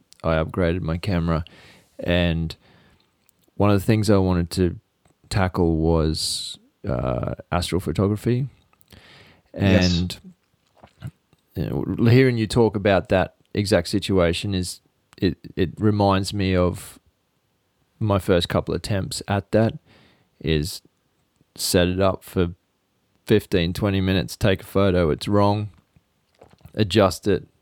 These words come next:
Speaker 1: take a photo, it's wrong, adjust
Speaker 2: Yes.
Speaker 1: it, <laughs> take a photo. And, uh, y-, y-, yeah,
Speaker 2: It's
Speaker 1: there's
Speaker 2: trial and error.
Speaker 1: y-, it is, because, as you say, you can't see what you're doing, you can't see your subject, and,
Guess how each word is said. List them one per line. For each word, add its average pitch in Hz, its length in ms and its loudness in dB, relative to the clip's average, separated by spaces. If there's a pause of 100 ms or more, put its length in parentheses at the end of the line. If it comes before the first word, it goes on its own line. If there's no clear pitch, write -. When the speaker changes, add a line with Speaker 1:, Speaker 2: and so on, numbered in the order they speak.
Speaker 1:
take 85 200 -2
a 80 60 -4
photo, 92 440 0
it's - 200 -10
wrong, 92 480 0 (120)
adjust 98 500 0
Speaker 2:
Yes. 80 100 0
Speaker 1:
it, - 80 -10
<laughs> - 80 -10
take 127 160 0
a - 40 -18
photo. 127 460 4 (580)
And, 95 480 0
uh, - 160 -8 (200)
y-, - 180 -4
y-, 95 280 0
yeah, 95 140 2
Speaker 2:
It's 78 100 2
Speaker 1:
there's 80 120 2
Speaker 2:
trial 117 260 4
and 117 100 2
error. 107 200 4
Speaker 1:
y-, 107 120 2
it 117 320 4
is, 120 320 4
because, 95 720 -2 (200)
as 90 180 -2
you 95 60 -4
say, 92 200 -2
you 92 120 -2
can't - 280 -6
see 110 160 0
what 73 120 0
you're 95 80 -4
doing, 117 580 2
you 90 120 -4
can't 90 380 -6 (520)
see 98 260 0
your 85 100 2
subject, 98 800 0
and, 69 260 -6